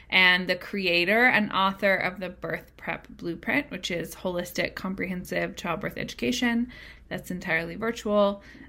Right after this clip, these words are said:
um, and focuses on trauma-informed care and diversity of bodies and, um, informed decision-making. So, I am talking today about the question,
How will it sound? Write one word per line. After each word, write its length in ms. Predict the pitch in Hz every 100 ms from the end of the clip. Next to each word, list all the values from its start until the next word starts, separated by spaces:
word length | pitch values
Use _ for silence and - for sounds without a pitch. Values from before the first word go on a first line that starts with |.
| -
um, 680 | 190 180 170 165 160 - - 185
and 540 | 180 170 170 170 175 -
focuses 480 | 190 185 - 185 175
on 300 | 170 175 -
trauma-informed 920 | - 185 185 - 185 - 175 175 -
care 560 | 269 240 233 226 226 -
and 260 | 185 175 175
diversity 640 | 180 214 233 - 220 214
of 240 | 175 - -
bodies 680 | 226 226 220 214 214 208 - -
and, 640 | 180 170 160 160 165 - - - - - -
um, 560 | 180 180 160 151 127 - - - 190
informed 480 | 190 - 185 180 190
decision-making. 800 | - 180 - - 92 - - -
So, 420 | - 202 - - - - - - - - - - - - - -
I 300 | 214 240 262
am 240 | 302 269 254
talking 460 | - 226 226 240
today 840 | 247 240 226 196 160 104 92 208 170
about 360 | 202 180 185 -
the 60 |
question, 1120 | 240 214 196 - - - - 95 156 247 302